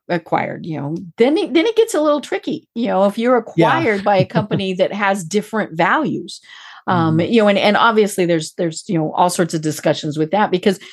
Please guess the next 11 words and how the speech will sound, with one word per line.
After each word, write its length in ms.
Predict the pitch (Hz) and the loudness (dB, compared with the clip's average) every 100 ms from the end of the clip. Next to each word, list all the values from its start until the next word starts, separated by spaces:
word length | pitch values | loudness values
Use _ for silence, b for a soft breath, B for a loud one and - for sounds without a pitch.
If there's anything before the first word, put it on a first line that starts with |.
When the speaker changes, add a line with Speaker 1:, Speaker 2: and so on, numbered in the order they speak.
| B B | B B
Speaker 1:
you 140 | 233 | 2
have 200 | 220 202 | 4 2
the 80 | 185 | 0
companies, 500 | - 196 196 180 165 | 0 0 0 -2 0
you 80 | 185 | 0
know, 60 | 165 | -2
through, 280 | 175 170 160 | 2 2 2
through 200 | - 175 | 2 2
M 200 | 185 180 | 2 2
and 100 | 175 | 2
A 260 | 170 170 | 0 -2